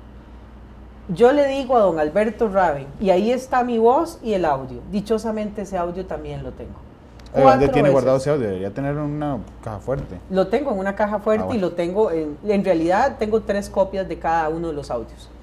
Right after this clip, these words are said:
Speaker 1: Este, así que si se me pierde uno, tengo otros dos. No hay ningún problema.
Speaker 2: Disculpe
Speaker 1: Eh,
Speaker 2: que sea tan fatalista. ¿Y si le pasa algo a usted?
Speaker 1: Mi mamá sabe qué hacer y mi papá también. Usted por eso no se preocupe.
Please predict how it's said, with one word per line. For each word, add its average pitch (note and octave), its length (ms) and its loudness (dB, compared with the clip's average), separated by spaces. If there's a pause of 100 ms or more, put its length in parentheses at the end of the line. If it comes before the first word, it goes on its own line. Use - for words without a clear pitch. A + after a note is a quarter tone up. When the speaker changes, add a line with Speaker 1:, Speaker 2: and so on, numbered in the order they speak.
(840)
Speaker 1:
Este, G#3+ 520 8
así E3+ 200 -2
que B3+ 80 -8
si B3 140 -4
se G3+ 100 2
me E3+ 120 -2
pierde A3 380 4
uno, A3 280 4
tengo F#3+ 200 0
otros F#3 240 -4
dos. B2 320 -12
No E3+ 100 -4
hay F#3 80 0
ningún F3 260 -2
problema. C#3 360 -4 (380)
Speaker 2:
Disculpe F#3 360 4
Speaker 1:
Eh, F3+ 40 4
Speaker 2:
que F3 60 2
sea F3+ 140 4
tan F3+ 140 0
fatalista. C3+ 640 -4
¿Y A2 120 -6
si A#2 100 -6
le G#2 100 -6
pasa E3 360 -4
algo G#3+ 260 -6 (180)
a - 40 -12
usted? - 220 -12 (680)
Speaker 1:
Mi G#3+ 140 4
mamá G3+ 260 0
sabe B3 280 2
qué B3+ 100 -4
hacer A#3 240 0
y - 20 -2
mi A3 140 -2
papá F3 260 -4
también. F3+ 400 -6
Usted C#3 220 -10
por F#3+ 140 -4
eso F#3+ 140 -6
no F3+ 120 -6
se F3+ 100 -8
preocupe. D3+ 320 -8